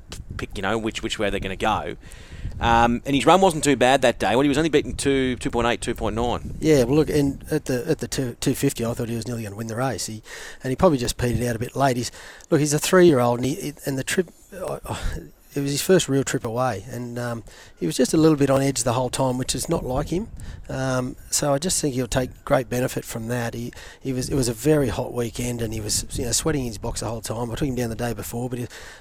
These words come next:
Speaker 2: even though he ate and drank, he was just very unsettled, and that wasn't like him. And, um, I think he used a lot of nervous energy up, um, while he, from the time he arrived to, to by the time he got to the gates. And, um, Josh Parr said he,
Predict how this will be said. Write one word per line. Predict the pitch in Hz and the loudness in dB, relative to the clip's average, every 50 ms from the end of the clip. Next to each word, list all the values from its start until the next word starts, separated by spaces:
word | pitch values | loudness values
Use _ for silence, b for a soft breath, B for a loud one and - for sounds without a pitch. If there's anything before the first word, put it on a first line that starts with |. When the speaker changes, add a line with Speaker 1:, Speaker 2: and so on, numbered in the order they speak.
| B | B
Speaker 2:
even | - 175 170 147 | 4 4 4 6
though | 139 131 | 4 2
he | 123 123 | 2 0
ate | 127 - - | 0 -2 -4
and | - - | -6 -6
drank, | 113 127 123 117 110 | -4 -4 -4 -4 -6
he | 120 | -6
was | 117 139 | -4 -4
just | 190 180 - | -4 -4 0
very | - 170 147 135 | 0 0 0 0
unsettled, | 127 123 - - - 135 135 131 117 | 0 0 0 0 0 0 0 0 -2
and | 113 110 127 | -4 -4 -4
that | 147 - | -4 -4
wasn't | 127 127 117 117 113 | -4 -4 -4 -2 -2
like | 117 113 120 123 | -2 -2 -4 -4
him. | - 117 104 98 104 | -6 -6 -8 -6 -8
And, | 113 110 110 110 | -8 -8 -6 -4
um, | 113 117 110 B B B B B B B B - | -4 -4 -6 B B B B B B B B -10
I | 123 | -8
think | 185 - 185 165 | -6 -4 -2 -2
he | 143 | 0
used | 135 131 120 135 | 0 0 0 -2
a | 123 | 0
lot | 127 127 120 | 0 0 0
of | 120 117 - - - - | 0 -2 -4 -8 -8 -6
nervous | 127 131 127 104 - - | -4 -4 -2 -2 -2 -2
energy | 123 120 123 110 113 113 117 | -2 -4 -4 -4 -4 -4 -4
up, | 110 - - - - - - | -4 -6 -8 -16 -20 -18 -14
um, | - 139 127 123 120 120 120 117 120 120 - - - _ - 135 127 127 | -12 -10 -8 -8 -8 -8 -8 -8 -10 -12 -16 -18 -20 _ -16 -14 -14 -6
while | 135 127 135 135 135 131 | -2 0 2 2 2 0
he, | 127 | -2
from | 120 147 - - 123 | -4 -8 -10 -10 -8
the | 120 - | -6 -4
time | - 131 135 127 | -2 -2 -2 -2
he | 120 113 | -2 -4
arrived | 113 110 117 120 123 123 110 - - | -4 -2 0 2 2 2 0 -2 -6
to, | - 120 113 101 - | -8 -8 -8 -10 -12
to | - - 113 | -12 -12 -10
by | - - 113 | -6 -6 -6
the | 117 113 | -6 -4
time | - - 120 117 | -6 -6 -6 -6
he | 113 | -6
got | 113 113 - | -8 -8 -8
to | 113 | -8
the | 107 113 | -8 -6
gates. | 101 117 117 117 107 98 - - | -4 -4 -4 -4 -2 -4 -6 -6
And, | 113 107 110 113 | -6 -6 -6 -6
um, | 113 113 107 B B B B B B B B B - | -6 -6 -6 B B B B B B B B B 0
Josh | - - 135 - - | 0 0 0 0 0
Parr | - 123 120 117 | 0 0 2 2
said | - - 123 110 | 2 0 -2 -2
he, | 110 110 | -4 -8